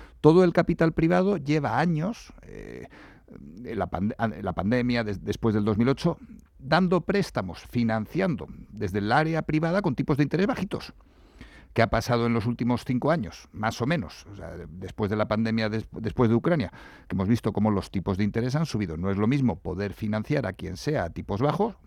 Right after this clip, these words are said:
que financiar a la gente a tipos mayores. El sistema bancario ahora no está sufriendo, pero ¿quién está sufriendo? Esos privados que,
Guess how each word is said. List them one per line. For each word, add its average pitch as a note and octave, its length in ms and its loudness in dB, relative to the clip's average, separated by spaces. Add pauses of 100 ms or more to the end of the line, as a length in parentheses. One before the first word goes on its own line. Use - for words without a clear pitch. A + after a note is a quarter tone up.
(140)
que G2+ 140 -6
financiar F2+ 540 -6
a G2+ 40 -4
la G#2 80 -2
gente B2 300 -4
a - 80 0
tipos B2+ 300 -4
mayores. D2+ 360 -8 (400)
El G#2+ 120 -2
sistema B2+ 340 0
bancario C3 400 2
ahora A2 220 2
no G2 180 0
está G#2 220 -2
sufriendo, D3 460 0
pero C3+ 180 -2
¿quién A#2+ 240 0
está A#2 200 0
sufriendo? A#2 460 -2
Esos A#2 300 -6
privados C#3+ 520 -2
que, A2+ 200 -6